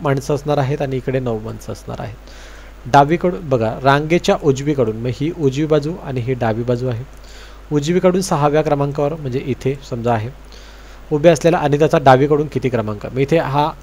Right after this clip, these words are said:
नऊ, त्यानंतर हा दहावा, ओके, नाही हा इथे किती, सहाव्या क्रमांकावर आहे. म्हणजे एकंदरीत इथे गॅप जो आला तो चारचा, नऊ, नऊ आणि इथे किती, चार आणि हा एक दहा, म्हणजे इथे सहावा, म्हणजे इथे एकूण द-, झाले हे पाच,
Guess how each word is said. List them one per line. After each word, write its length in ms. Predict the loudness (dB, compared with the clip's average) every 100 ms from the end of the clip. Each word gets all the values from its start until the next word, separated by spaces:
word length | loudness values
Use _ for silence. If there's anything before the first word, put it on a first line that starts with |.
| -4
नऊ, 340 | 2 2 2 -2 -12 -20 -20 -20 -4
त्यानंतर 340 | -2 0 -2
हा 160 | -4 -4
दहावा, 560 | -2 2 4 4 2 0 -8 -12
ओके, 240 | -6 -6 -6 -10 -20 -20 -14 -8
नाही 220 | -8 -8 -14
हा 220 | -2 2 4
इथे 180 | 4
किती, 320 | 0 -2 -4 -4
सहाव्या 400 | 0 2 2 2
क्रमांकावर 540 | 0 -2 -4 -8 -10
आहे. 100 | -10 -14 -18 -18 -14 -6
म्हणजे 220 | 2 4
एकंदरीत 380 | 4 4 4 4
इथे 120 | 2
गॅप 220 | 4 4
जो 140 | 4 2
आला 160 | 2
तो 120 | 0
चारचा, 500 | 0 2 2 0 -4 -6 -12 -18 -14 -2
नऊ, 260 | 2 4 2 -8 -12
नऊ 240 | -2 2 4
आणि 260 | 4 2 -4 -14 -18 -8
इथे 180 | -2 -2
किती, 260 | -2 -4 -6 -10 -20 -8
चार 360 | 2 4 4 2 -4
आणि 120 | -4
हा 240 | 0 2 2
एक 160 | 0 -6 -18 -20 -18 -8 0
दहा, 260 | 2 2 0
म्हणजे 240 | 0 0
इथे 160 | 0 -2
सहावा, 440 | 0 0 0 -4
म्हणजे 240 | -6 -4
इथे 200 | -4 -2
एकूण 240 | -4 -2 -2
द-, 60 |
झाले 280 | -2 0 0
हे 100 | -2
पाच, 400 | -2 -4 -4 -8